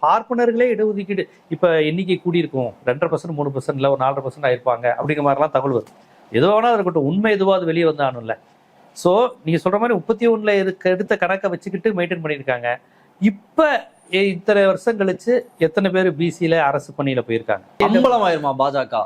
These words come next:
Speaker 2: இது, இதை எடுத்தால்
Speaker 1: பாஜக அம்பலமாயிரும், பாஜகவின் சனாதன அம்பலமாயிரும். ஏன்னா,
Speaker 2: இந்துக்களுக்கான கட்சி, இது இந்துக்களினுடைய பார்ட்டின்ற
Speaker 1: இல்ல,
Speaker 2: இமேஜ்.
Speaker 1: பிராமின், பிராமின் பார்ட்டிங்கிறது அம்பலமாயிரும். ஏன்னு கேட்டீங்கன்னா,
Speaker 2: இந்துக்கள் பார்ட்டி கிடையாது, இது பிராமின்ஸோட
Speaker 1: ஆ,
Speaker 2: பார்ட்டின்றது
Speaker 1: ஆமா.
Speaker 2: எக்ஸ்போஸ் ஆயிடும்ன்றீங்க.
Speaker 1: எக்ஸ்போஸ்
Speaker 2: ஓகே.
Speaker 1: ஆயிரும். ஏன்னு கேட்டீங்கன்னா,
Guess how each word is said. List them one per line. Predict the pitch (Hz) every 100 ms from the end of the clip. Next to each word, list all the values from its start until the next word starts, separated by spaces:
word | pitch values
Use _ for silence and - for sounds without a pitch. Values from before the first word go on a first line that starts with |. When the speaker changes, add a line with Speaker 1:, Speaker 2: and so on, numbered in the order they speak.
| -
Speaker 2:
இது, | 131 131
இதை | 131 135 127
எடுத்தால் | 151 156 175
Speaker 1:
பாஜக | 170 214 196
அம்பலமாயிரும், | 202 185 185 175 160 120 110 _ -
பாஜகவின் | 160 175 170 170 160
சனாதன | 143 151 190 190 180
அம்பலமாயிரும். | 143 143 131 117 - _ -
ஏன்னா, | 156 156
Speaker 2:
இந்துக்களுக்கான | 202 190 180 175 160 147
கட்சி, | 139 - 147 135
இது | 131 139
இந்துக்களினுடைய | 160 165 165 143 135 131 131
பார்ட்டின்ற | 143 - 156 143 135 120
Speaker 1:
இல்ல, | 143
Speaker 2:
இமேஜ். | 170
Speaker 1:
பிராமின், | 180 208 233 233 180
பிராமின் | 170 185 208 175
பார்ட்டிங்கிறது | 165 160 156 147 143
அம்பலமாயிரும். | 123 120 110 101 117
ஏன்னு | 165 214
கேட்டீங்கன்னா, | 175 143 117 101 120 185 214 -
Speaker 2:
இந்துக்கள் | 185 233 233
பார்ட்டி | 208 190 170
கிடையாது, | 175 170 202
இது | 208
பிராமின்ஸோட | 165 170 196 185 165
Speaker 1:
ஆ, | 180
Speaker 2:
பார்ட்டின்றது | 226 185 175 175
Speaker 1:
ஆமா. | 202
Speaker 2:
எக்ஸ்போஸ் | - 170
ஆயிடும்ன்றீங்க. | 156 143 135 120
Speaker 1:
எக்ஸ்போஸ் | 202 - 240
Speaker 2:
ஓகே. | 196
Speaker 1:
ஆயிரும். | 135 110 - _ _ _
ஏன்னு | 139 202 233 190
கேட்டீங்கன்னா, | 165 135 117 120 170